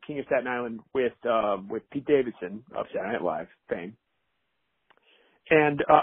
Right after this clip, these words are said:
I would say more than any of the aforementioned comedies,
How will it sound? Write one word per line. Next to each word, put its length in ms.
I 160
would 220
say 160
more 760
than 480
any 140
of 100
the 80
aforementioned 480
comedies, 420